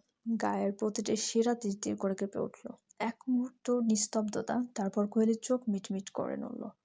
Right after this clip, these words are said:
নিঃশ্বাসের হালকা শব্দ। আবার থমকে গেল, ওর বুকের ভেতর যেন আগুনের পরশ বয়ে গেল।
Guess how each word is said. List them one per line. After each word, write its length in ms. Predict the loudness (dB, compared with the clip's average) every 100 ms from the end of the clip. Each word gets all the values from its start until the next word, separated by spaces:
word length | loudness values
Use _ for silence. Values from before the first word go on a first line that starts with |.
| -20 -20 -20 -20 -20 -2
নিঃশ্বাসের 460 | 0 2 0 0 0
হালকা 340 | 0 -2 -2
শব্দ। 400 | 0 2 2 -2 -4 -8 _ -2
আবার 280 | 2 0 0
থমকে 360 | 2 4 4 2
গেল, 240 | 0 -4 -6 _ 0
ওর 120 | 4 6
বুকের 340 | 4 2 2
ভেতর 240 | 4 2
যেন 200 | 0 0
আগুনের 460 | -2 -2 0 0 0
পরশ 400 | 0 2 2 -2 -4
বয়ে 180 | -4
গেল। 240 | -4 -6